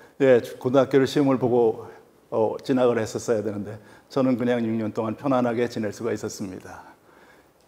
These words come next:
그래서 저희는 집이 멀고 또 집이 그렇게 넉넉하지 못해서 방과 후에는 그 주로 친구들하고 같이 운동장에서 놀거나 그렇지 않으면 도서관에서 책을 봤습니다. 그, 그 덕분에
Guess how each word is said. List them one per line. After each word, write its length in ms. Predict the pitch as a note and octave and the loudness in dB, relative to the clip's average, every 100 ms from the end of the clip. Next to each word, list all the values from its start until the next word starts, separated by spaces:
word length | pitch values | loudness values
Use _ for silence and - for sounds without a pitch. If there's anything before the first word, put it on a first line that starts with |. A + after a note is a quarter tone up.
| _ | _
그래서 420 | - E3+ F#3+ F3+ - - - - - - - - | 2 6 10 8 8 -6 -14 -18 -20 -20 -20 -2
저희는 340 | E3+ F3 F#3 | 0 2 0
집이 280 | - E3 F3+ | 0 0 4
멀고 680 | C#3+ B2+ A#2 A2+ F#2+ - - - - - | 8 8 8 2 0 -6 -18 -20 -8 0
또 100 | C#3+ | 0
집이 240 | D#3+ E3 | 2 2
그렇게 200 | E3 F3 | 4 6
넉넉하지 460 | D#3 D3 C#3+ D3 E3 | 6 6 6 4 4
못해서 460 | B2+ A#2 A#2+ A2 | 0 0 0 0
방과 280 | A2 B2 B2+ | 0 2 4
후에는 480 | C3 D3 D#3+ C3 A2 - - - | 4 4 4 2 -4 -16 -20 -4
그 120 | D#3 | -2
주로 220 | D#3 D#3 | 2 4
친구들하고 640 | - F3+ D#3+ D#3+ D3+ D#3 D3+ | 4 2 6 8 10 8 8
같이 260 | C3+ D3 | 6 4
운동장에서 540 | C#3 C#3+ D3+ D3 C#3 C#3 | 2 4 4 4 4 4
놀거나 520 | C3+ B2+ A#2+ A2 G#2+ - - - | 4 2 0 -4 -8 -20 -16 -4
그렇지 240 | D3+ D#3+ | -2 2
않으면 200 | D3 D3 | 2 2
도서관에서 500 | C3 C3 B2+ A#2+ B2+ | 2 4 4 2 0
책을 300 | C3 C3+ B2 | 2 2 2
봤습니다. 640 | G2+ - G2 F2+ - - - | 0 -4 -12 -12 -16 -20 -8
그, 140 | D3+ | -6
그 120 | C3+ D3+ | -2 0
덕분에 480 | C#3+ D#3+ D#3 G#2+ | 0 4 4 2